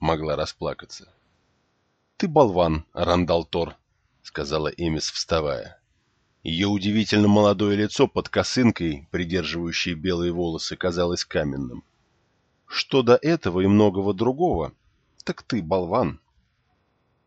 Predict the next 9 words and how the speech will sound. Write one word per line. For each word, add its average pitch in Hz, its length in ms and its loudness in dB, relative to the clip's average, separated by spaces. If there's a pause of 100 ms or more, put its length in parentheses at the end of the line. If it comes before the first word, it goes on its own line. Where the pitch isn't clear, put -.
(160)
Ранд 104 340 4
отвернулся 101 760 2
от 90 220 -4
её 98 160 -2
сверкающих, 95 840 -2
обвиняющих 92 840 0
глаз. 80 460 -8 (920)
Морейн 87 480 -2
погибла. 87 680 -8